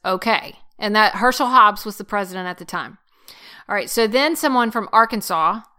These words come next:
moved that, "Well, if we're gonna have, like, nine people,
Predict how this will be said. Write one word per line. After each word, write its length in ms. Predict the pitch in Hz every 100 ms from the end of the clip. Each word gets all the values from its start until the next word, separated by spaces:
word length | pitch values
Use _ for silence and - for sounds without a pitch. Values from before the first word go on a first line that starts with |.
| _
moved 600 | 202 214 220 220 208 180
that, 640 | 190 185 185 175 - - - -
"Well, 220 | 208 202
if 160 | 190 247
we're 140 | 277
gonna 200 | 294 240
have, 540 | 220 220 208 202 190
like, 260 | 190 180 -
nine 480 | 185 190 208 240 226
people, 640 | - 254 196 165 175 226